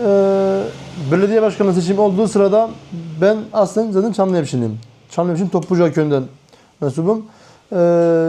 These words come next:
seçim zamanı biz buraya görevlendirdik. Kontenjan adayı olarak. E, burada bir seçim süreci yürüttük. E, güzel bir seçim süreci yürüttük şahsım adına.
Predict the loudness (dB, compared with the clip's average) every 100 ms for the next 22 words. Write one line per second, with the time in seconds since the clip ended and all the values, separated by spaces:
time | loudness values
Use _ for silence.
0 | 0 0 -2 -2 -4 -4 0 0 0 0
1 | 0 -2 -2 2 4 4 0 -4 _ _
2 | _ _ _ -12 0 2 4 2 0 -2
3 | -2 -6 -10 _ _ _ _ _ _ _
4 | _ -6 -4 0 0 0 2 2 2 0
5 | -2 -10 _ -18 -14 -12 -12 -8 -2 0
6 | 0 -2 -6 -2 -2 0 0 -2 -4 -6
7 | -12 _ _ _ _ -2 0 0 0 0
8 | 0 0 -4 0 0 2 0 0 -4 -6
9 | -12 -4 -2 0 0 0 0 -2 -4